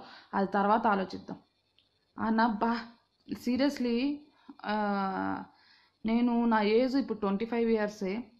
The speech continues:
నా ఏజ్ నేను చెప్పుకుంటానంటే తప్పుగా అనుకోకండి, నా వయసుకు మించి నేను మాట్లాడుతున్నాను అనిపిస్తుంది. But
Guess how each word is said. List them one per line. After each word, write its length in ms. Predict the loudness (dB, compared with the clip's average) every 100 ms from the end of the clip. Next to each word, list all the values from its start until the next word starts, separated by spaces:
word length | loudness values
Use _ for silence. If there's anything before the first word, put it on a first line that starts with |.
| -8
నా 140 | -2 0
ఏజ్ 240 | 0 0
నేను 140 | 0
చెప్పుకుంటానంటే 880 | -2 -4 -4 -4 0 -2 -2 -4 -8 -10 -20 -20 _
తప్పుగా 300 | -8 -4 0
అనుకోకండి, 580 | 0 0 -4 -4 -4 -6 -10 _ _ -4
నా 220 | 0 0
వయసుకు 540 | 0 0 0 -2 0 4
మించి 560 | 4 4 6 6 6
నేను 200 | 4 4
మాట్లాడుతున్నాను 600 | 2 0 0 -2 -2 -2
అనిపిస్తుంది. 720 | -2 -2 -8 -6 -6 -6 -8 -14 _ _ _ _ -2
But 240 | -2 -2